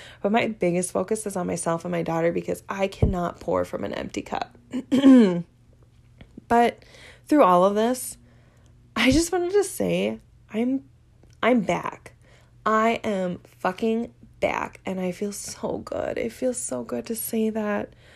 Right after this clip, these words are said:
I'm back. I am so ready to see where Raw Beauty is going. I am ready to see how I fail, how I succeed.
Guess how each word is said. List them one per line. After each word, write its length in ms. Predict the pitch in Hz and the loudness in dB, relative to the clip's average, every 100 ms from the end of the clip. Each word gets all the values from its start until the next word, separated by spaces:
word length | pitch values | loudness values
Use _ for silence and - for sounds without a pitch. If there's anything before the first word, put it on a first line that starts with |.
| - - - | -20 -20 -8
I'm 140 | - 208 | -2 -2
back. 540 | 208 202 202 202 202 - - - - - | 0 0 0 -2 -6 -20 -20 -20 -20 -4
I 100 | 214 | 0
am 180 | 240 240 | 2 0
so 320 | - 196 190 | -2 0 2
ready 480 | 190 175 180 180 180 | 2 2 2 0 -2
to 160 | - | -4
see 460 | 180 - 196 190 190 | -10 -6 -2 0 0
where 260 | 185 185 180 | 0 -2 -2
Raw 300 | 185 185 190 | -2 -4 -2
Beauty 320 | 196 180 175 | -2 -2 -2
is 160 | 170 | -4
going. 580 | - 160 165 175 202 262 - - _ _ - - - _ | -4 -2 0 -2 -2 -4 -10 -20 _ _ -20 -20 -20 _
I 240 | - 202 202 | -4 0 2
am 240 | 202 190 | 2 2
ready 440 | 185 180 180 180 | 0 2 2 0
to 720 | 185 - 196 180 180 180 185 | -2 -4 -2 0 0 2 2
see 520 | 185 - - 185 180 185 | 0 -4 -6 -2 0 0
how 320 | 175 185 180 | -2 -4 -2
I 100 | 175 | -2
fail, 720 | - - 180 175 196 294 - - - - _ _ | -6 -4 -2 0 0 -2 -6 -20 -20 -20 _ _
how 240 | - 220 208 | -4 0 2
I 160 | 190 | 2
succeed. 840 | 190 - - - - 180 175 240 | 0 -6 -10 -10 -6 -2 0 0